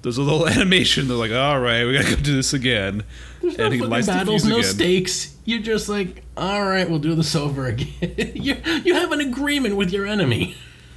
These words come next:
Speaker 1: Yeah. It's a really bizarre game, and the control is like that isometric view. It's just annoying as hell.
Speaker 2: <sighs>
Speaker 1: All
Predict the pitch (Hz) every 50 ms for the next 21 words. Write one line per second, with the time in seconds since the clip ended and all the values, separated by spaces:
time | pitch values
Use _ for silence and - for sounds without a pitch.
0 | - - - - - - 131 113 98 87 85 82 - - - - - - - -
1 | - - - - - - - - - - - - - - - - - - - -
2 | 139 135 120 143 143 147 143 - 123 104 87 101 98 95 92 92 92 95 - -
3 | - 113 98 104 95 92 92 92 92 95 92 98 - - 117 - - 139 135 135
4 | 131 120 107 113 104 - 107 - - 92 98 - - 98 92 92 87 - - 87
5 | - - 98 92 92 90 87 80 - - 101 - - - - - 117 - - -
6 | - - - - 107 95 90 95 95 95 95 92 90 85 82 - - 85 80 82
7 | 80 - - - - - - - - - - - - - - - - - - -
8 | - - - - - - - - - - - - - - - - - - - -
9 | - - - - - - - 220 214 196 175